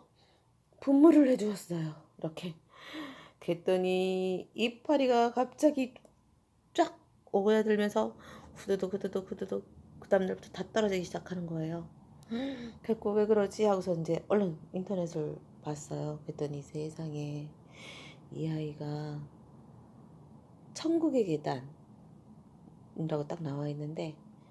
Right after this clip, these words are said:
어, 다육이과예요. 그래서 물을 별로 좋아하지 않는 아이인데, 그리고 잎사귀에도 물을 주면 안 되는데,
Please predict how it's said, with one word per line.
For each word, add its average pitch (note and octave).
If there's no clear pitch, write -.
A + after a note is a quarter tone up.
어, C#3+
다육이과예요. C#3+
그래서 D3+
물을 E3
별로 F3
좋아하지 F#3+
않는 F3+
아이인데, E3+
그리고 F#3+
잎사귀에도 F#3
물을 F3
주면 F3
안 D#3
되는데, D#3+